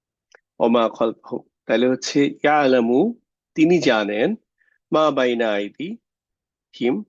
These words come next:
তাদের সামনে কি আছে। মা ওয়া হচ্ছে হরফে জ-, হরফে আত, মা খলফাহুম, খলফা হচ্ছে বি-, আরেকটা বিশেষ মুদাফ, খলফাহুম হচ্ছে পিছনে, অর্থাৎ তাদের পিছনে তাদের অতীত কি সেটাও আল্লাহ তাআলা জানেন,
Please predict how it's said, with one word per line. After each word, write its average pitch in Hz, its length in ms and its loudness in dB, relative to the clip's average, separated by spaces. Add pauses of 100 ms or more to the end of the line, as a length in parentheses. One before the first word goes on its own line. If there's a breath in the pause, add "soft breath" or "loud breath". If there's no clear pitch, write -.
(180)
তাদের 123 300 0
সামনে 165 480 0
কি 135 240 0
আছে। 147 380 -2 (960)
মা 151 280 2 (480)
ওয়া 131 180 2
হচ্ছে 131 340 -4
হরফে 117 420 -4
জ-, - 180 -14 (380)
হরফে - 280 0
আত, 123 380 0 (500)
মা 160 360 2
খলফাহুম, 117 560 -4
খলফা 143 480 -4
হচ্ছে 139 440 -4
বি-, - 180 -8
আরেকটা 110 340 -2
বিশেষ 113 400 -6
মুদাফ, 143 340 0 (200)
খলফাহুম 139 580 0
হচ্ছে 175 360 -2 (200)
পিছনে, 139 420 2 (580 soft breath)
অর্থাৎ 151 260 0
তাদের 147 360 0
পিছনে 165 380 2
তাদের 135 300 2
অতীত 139 420 0
কি 156 180 -2
সেটাও 156 340 0
আল্লাহ 127 220 4
তাআলা 120 200 0
জানেন, 117 420 0